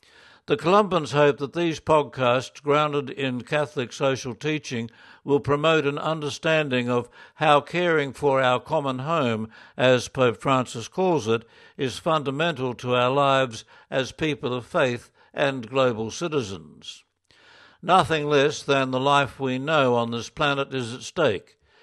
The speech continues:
In an age of ecological crisis, where we see rampant consumerism and indifference to Earth's biodiversity,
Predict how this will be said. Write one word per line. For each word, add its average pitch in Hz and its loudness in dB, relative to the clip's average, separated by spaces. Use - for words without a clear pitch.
In 135 -2
an 135 -2
age 147 2
of 131 0
ecological 135 -2
crisis, 156 0
where 139 2
we 131 -2
see 135 -4
rampant 131 -2
consumerism 120 -4
and 120 -2
indifference 113 -6
to 127 0
Earth's 135 0
biodiversity, 135 0